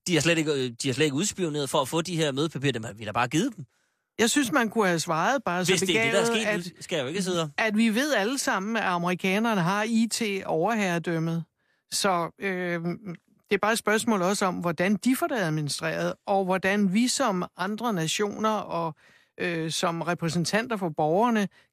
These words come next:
Speaker 2: kan sikre, at borgerne har en eller anden grad af tryghed, øh.
Speaker 1: Men Helle, der er et borger, der har vel ikke nogen særlig stor grad af tryghed, hvis, og vi skal jo huske på, det her, det er jo et forhandlingsforløb,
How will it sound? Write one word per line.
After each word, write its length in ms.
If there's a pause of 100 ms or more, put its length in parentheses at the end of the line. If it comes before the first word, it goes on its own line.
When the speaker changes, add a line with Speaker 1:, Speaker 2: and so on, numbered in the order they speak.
Speaker 2:
kan 140
sikre, 460
at 120 (100)
borgerne 460
har 240
en 240
eller 120
anden 180
grad 500
af 200
tryghed, 580 (100)
øh. 140
Speaker 1:
Men 120 (240)
Helle, 220
der 80
er 60
et 80
borger, 220
der 80
har 160
vel 260
ikke 440 (220)
nogen 360
særlig 360
stor 240
grad 260
af 80
tryghed, 500 (240)
hvis, 400
og 100
vi 40
skal 140
jo 60
huske 220
på, 200 (240)
det 80
her, 80
det 340
er 100
jo 260 (160)
et 120
forhandlingsforløb, 1080